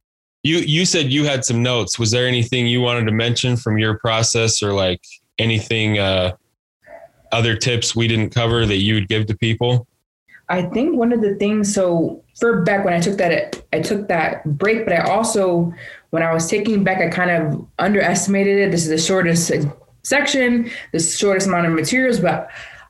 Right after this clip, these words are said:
Speaker 2: I really struggled with it because I wasn't good. I'm just not that good with economics and,
Speaker 1: Mm-hmm.
Speaker 2: um, the finance part, finance management, that part of it. So I psyched myself out and actually extended my, my exam date,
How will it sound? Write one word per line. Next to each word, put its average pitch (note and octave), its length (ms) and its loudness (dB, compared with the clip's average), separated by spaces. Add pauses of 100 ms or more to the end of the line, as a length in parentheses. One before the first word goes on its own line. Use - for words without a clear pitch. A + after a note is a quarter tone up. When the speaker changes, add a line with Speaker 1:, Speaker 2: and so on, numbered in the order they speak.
(160)
Speaker 2:
I F#3 140 0
really B3 280 2
struggled G3+ 400 2
with A#3 160 0
it A3 120 2
because F3+ 240 0
I E3 80 2
wasn't F3 320 2
good. D#3+ 400 0 (440)
I'm A#3 240 2
just G#3 180 2
not F#3 220 2
that E3 240 2
good F#3 180 2
with E3+ 100 2
economics A3+ 840 0
and, D3 400 2
Speaker 1:
Mm-hmm. G#2 300 2
Speaker 2:
um, - 540 -2
the D#3+ 140 0
finance G#3+ 500 0
part, F#3+ 280 0
finance G3 380 0
management, G#3 580 0 (120)
that F3+ 220 0
part A3 180 0
of A3 120 2
it. A3+ 140 2
So - 140 0
I F#3 120 2
psyched A3 460 0
myself G3 480 2
out G3 360 2 (320)
and E3 120 0
actually F#3 440 0
extended G3+ 680 2
my, D#3 840 0
my D3+ 320 0
exam F#3 560 2
date, D#3+ 380 0